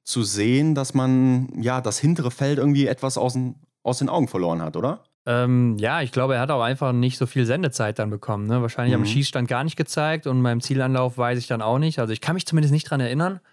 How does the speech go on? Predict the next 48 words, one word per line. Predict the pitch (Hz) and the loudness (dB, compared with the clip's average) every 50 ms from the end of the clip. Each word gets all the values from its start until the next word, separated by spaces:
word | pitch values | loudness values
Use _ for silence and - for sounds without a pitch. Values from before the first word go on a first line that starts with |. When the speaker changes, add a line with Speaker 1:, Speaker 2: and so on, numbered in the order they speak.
| _ _ | _ _
Speaker 1:
Ja. | - 104 107 110 - - - | -4 -2 -2 -2 -2 -4 -4
Speaker 2:
Oder | 117 123 127 | -2 0 0
ich | 123 | 0
hab | 139 135 | -2 -2
da | - 135 | -2 -2
gerade | 127 131 123 123 117 | 0 0 0 0 0
weggeguckt | 120 139 - - 139 - - 143 135 - | -2 -2 -4 -6 -6 -4 -2 -2 -2 0
oder | 131 127 123 | 0 -2 0
irgendwas | 127 127 131 120 | 0 0 0 0
aufgeschrieben, | 127 117 127 143 - 143 127 - 135 131 135 139 135 123 | 0 0 -2 -2 -2 -4 -4 -4 -2 -2 -2 0 0 0
aber | 120 113 110 110 110 107 110 - _ _ _ _ | 0 0 0 -2 -2 -4 -4 -8 _ _ _ _
erklärt | - 110 107 - 123 127 131 - | -8 -6 -4 0 0 0 0 0
dann | 151 135 | 0 -2
natürlich | 131 123 - 131 127 139 | -2 0 0 0 0 2
auch, | 131 127 131 131 | 2 0 0 0
warum | 131 131 117 123 127 135 | 0 0 0 2 2 2
er | 131 127 131 131 135 | 2 0 0 0 0
im | 135 | 0
Massenstart | 139 143 156 - - 131 117 - - 110 101 - - | 0 -2 -2 0 0 -2 0 0 -2 -4 -4 -4 -6
dann | - 101 104 | -6 -6 -4
dabei | 104 104 101 104 101 101 104 101 | -4 -4 -4 -4 -4 -4 -4 -2
war. | 113 127 147 160 - _ _ _ _ _ _ - | -2 -2 -2 -2 -6 _ _ _ _ _ _ -6
Speaker 1:
Mhm. | 101 101 95 101 107 127 165 175 _ _ | -4 -4 -2 0 0 0 -2 -2 _ _
Speaker 2:
Eric | - 151 151 170 170 151 | -6 -4 -2 -2 0 0
Lesser | 151 165 180 - 196 | 0 0 0 0 0
dahinter, | 190 180 175 185 196 180 214 202 190 175 147 | 2 2 2 2 0 0 0 0 2 2 2
Siebter, | 127 127 143 147 - - 196 196 202 | 2 2 0 0 0 0 2 2 2
aber | 180 151 135 127 | 2 2 2 2
auch | 127 - | 2 2
mit | 139 151 | 2 2
einer | 147 135 - | 2 2 0
Top-Laufzeit, | - 156 - - 127 123 131 165 165 - - 196 190 185 - | -2 -2 0 0 0 2 2 0 -2 -2 -2 -2 -2 0 0
denn | 139 131 | -2 0
er | 131 139 143 143 | 0 0 0 0
hat | 156 151 - | 0 0 0
ja | 147 135 | -2 -2
einen | - 135 147 143 | 0 0 0 0
Fehler | 127 - 170 214 214 139 | 0 0 0 -2 0 0
geschossen, | 110 107 - - - 110 110 - - 143 156 160 | -2 -4 -4 -2 0 0 0 2 2 4 4 4
sonst | 131 120 117 113 | 4 2 0 0
wäre | - 135 135 | 0 0 0
es | 131 | 2
hier | - 131 117 | 0 0 0
nochmal | 127 143 143 151 127 | 0 2 2 0 0
weiter | 117 127 147 160 - | 0 0 -2 0 0
nach | 147 123 117 | 0 0 0
vorne | - - 151 185 180 139 | -2 -2 0 0 2 0
gegangen. | 110 104 98 110 113 131 151 165 165 151 | 0 0 0 0 2 2 2 2 0 -2